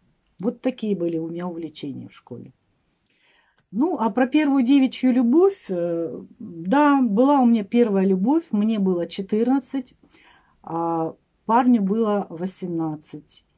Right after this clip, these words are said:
И, а он учился в одном классе с моей соседкой, э, с Тоней. Я как раз с ней дружила.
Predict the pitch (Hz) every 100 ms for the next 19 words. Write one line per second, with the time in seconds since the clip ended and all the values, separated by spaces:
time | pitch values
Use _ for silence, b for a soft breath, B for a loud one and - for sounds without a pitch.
0 | _ 185 180 190 185 - b b b b
1 | b _ _ _ _ _ _ _ _ 180
2 | 254 285 247 - 277 - 226 208 202 202
3 | 226 - 262 294 - 208 196 190 214 226
4 | - 202 - 202 185 - 147 147 151 _
5 | _ _ - 156 151 147 147 135 - _
6 | 220 190 156 147 160 160 170 156 156 -
7 | 156 151 165 175 262 269 196